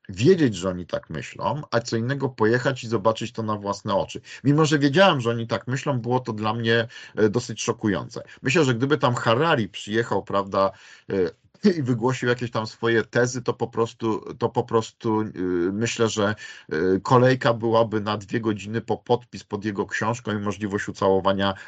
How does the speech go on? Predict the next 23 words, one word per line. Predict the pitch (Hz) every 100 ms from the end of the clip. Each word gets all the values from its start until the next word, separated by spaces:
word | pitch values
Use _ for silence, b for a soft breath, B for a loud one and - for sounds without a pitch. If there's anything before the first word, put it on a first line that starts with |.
| -
ręki, | 107 117 123 123
a | 107
on | 107
by | 98
tylko | 104 98 98
wystawiał | 95 - 98 98
w | -
ten | 92
sposób | - 98 92 -
rękę, | 101 107 98
prawda, | - 90 90 98 95 B B B -
e, | 85 104 90
że | 95
tutaj | 92 110 101
przyjechał, | - - 95 98 104 92 85
przyjechał, | - 90 92 95 90 87 87 B B
e, | - 92
z | 85 87 82 80
Zachodu, | 117 - 127 113 98 98 92
z | 85
Izraela, | 98 92 92 104 101 98 92 92 76
wielki | 98 117 110 -
ideolog | 98 85 104 104 92 90 92